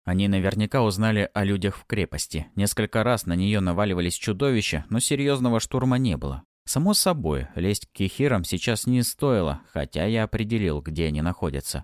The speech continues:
Вокруг них крутились чудовища, и их было достаточно много. Уходить незваные гости тоже не собирались. Видно, сейчас решали, что им делать. Я вперёд не лез, да и стаю свою отозвал.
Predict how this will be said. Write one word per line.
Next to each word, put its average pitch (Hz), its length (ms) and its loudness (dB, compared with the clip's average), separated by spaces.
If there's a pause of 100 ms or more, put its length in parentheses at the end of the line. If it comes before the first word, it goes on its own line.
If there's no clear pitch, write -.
(160)
Вокруг 156 380 -2
них 175 240 0
крутились 143 500 -2
чудовища, 131 640 0
и 95 280 -2
их 113 100 0
было 101 260 2
достаточно 92 800 0
много. 69 380 -2 (460)
Уходить 139 460 0
незваные 139 520 2
гости 143 340 0
тоже 85 400 -2
не 78 100 -2
собирались. 78 800 -2
Видно, 78 300 -2
сейчас 107 420 -2
решали, 90 520 -2
что - 260 -4
им 98 160 0
делать. 80 400 -4 (160)
Я 92 240 0
вперёд 87 340 -4
не 90 100 -2
лез, 65 380 -6
да 90 160 0
и 127 100 2
стаю 143 420 0
свою 101 320 0
отозвал. 85 500 -4